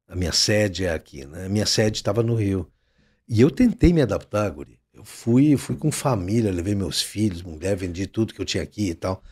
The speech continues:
E aí, dezessete anos tentando. Não, não me adaptei. E eu pensei, Poxa vida, né? Tô chegando com, tô com sessenta anos de idade. Agora eu tô com sessenta e três, mas na época foi uma decisão que eu tomei aos cinquenta e nove. Eu disse,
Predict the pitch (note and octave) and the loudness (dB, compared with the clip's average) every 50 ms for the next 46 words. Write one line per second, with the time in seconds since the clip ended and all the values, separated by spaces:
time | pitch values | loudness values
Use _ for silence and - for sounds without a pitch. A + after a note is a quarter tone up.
0 | - - _ _ _ _ _ _ - G#2+ G#2 G#2 G2+ G2+ G2 G2 G2 F#2+ G2 G2+ | -20 -20 _ _ _ _ _ _ -2 2 2 4 4 4 4 2 2 2 2 4
1 | A2 A#2 A2+ - - _ _ _ _ - F#2+ E2+ F2 G#2 G2 - - - D3 D#3 | 4 2 0 -2 -6 _ _ _ _ -8 -4 -2 0 0 2 2 2 2 0 0
2 | - - - B2 B2 A#2 - - A2 G2+ G2 - - F2 E2 D#2 D2+ - _ _ | 0 -2 0 0 0 -2 -4 -4 -4 -4 -4 -4 -6 -6 -6 -6 -10 -14 _ _
3 | _ _ _ _ _ _ _ _ _ - - - _ _ _ _ _ _ _ _ | _ _ _ _ _ _ _ _ _ -20 -20 -20 _ _ _ _ _ _ _ _
4 | _ _ _ _ - - F#2+ F#2+ F#2 F2 F2 A2+ C3+ C3+ C3 A2 F#2+ E2 - _ | _ _ _ _ -8 -4 -4 -2 -2 -2 0 2 2 4 4 4 2 0 -4 _
5 | - D#2+ D2 - _ _ _ _ _ _ _ _ _ _ _ _ _ _ _ _ | -18 -20 -20 -20 _ _ _ _ _ _ _ _ _ _ _ _ _ _ _ _
6 | _ _ _ - G3+ A#3 B3+ _ - C4+ B3+ - - - A#3 A#3 A3+ - - A3 | _ _ _ -8 -8 -8 -8 _ -2 -2 -2 -2 0 0 0 0 0 -2 -2 0
7 | - - G#3+ F#3+ D3+ D#3+ D#3+ D3 B2 A2+ A2+ B2 C3+ C#3 C#3 C#3+ C3+ - C3+ B2+ | 0 2 2 2 4 4 4 6 6 6 6 6 4 4 4 2 0 2 2 2
8 | C#3+ D3 C#3+ C#3+ D3 D#3 C#3 A2+ - - C#3 C3 C3+ - C#3 - C3+ B2 B2+ C3 | 2 4 4 4 2 2 0 -2 -4 -2 -2 -2 -2 -4 -4 -2 0 2 2 2
9 | B2 A#2 A2+ - - - - A2+ - - - D3+ D3+ - A#2+ A2+ A#2 A2+ F#2 - | 2 0 -2 -6 -8 -4 -2 -2 0 2 0 0 2 2 2 2 2 2 0 -2
10 | G2+ E2+ D#2 E2 D2+ D2 C#2+ - - - _ _ - E3 F#2+ F2+ F#2+ G2 G2 G2 | -4 -4 -4 -4 -6 -6 -8 -12 -16 -20 _ _ -20 -18 -10 -4 -2 -2 -2 -2
11 | - G2+ - - - A2+ G2+ - G#2 F#2+ G2+ G2 - - F#2+ F2 D2+ C#2+ E2 E2 | -4 -6 -6 -6 -6 -4 -4 -2 -4 -2 -2 -4 -4 -2 -4 -4 -4 -2 -4 -4
12 | D#2 E2+ E2+ F#2+ G2+ G2+ - _ - G#2 - - G#2 G2 F2 F2+ F#2+ - - F#2+ | -4 -2 -2 -2 -2 -2 -4 _ -20 -16 -8 -4 -4 -4 -4 -4 -6 -6 -6 -6
13 | F2+ F#2 A2 A2+ A#2 A#2+ - _ _ _ _ _ _ - - - G#2+ G2 G#2 G#2+ | -4 -2 -2 -2 -2 -4 -6 _ _ _ _ _ _ -12 -6 -2 0 2 2 2
14 | G#2 G2+ - - - G#2 - - G#2 A#2 A#2 - A#2+ A2 G2+ G2+ G2 F#2+ F2+ E2 | 2 2 0 0 -2 -2 0 0 0 0 2 2 2 2 2 2 0 0 -2 -4
15 | D#2 D2+ C#2+ - - - - | -6 -8 -14 -14 -20 -20 -20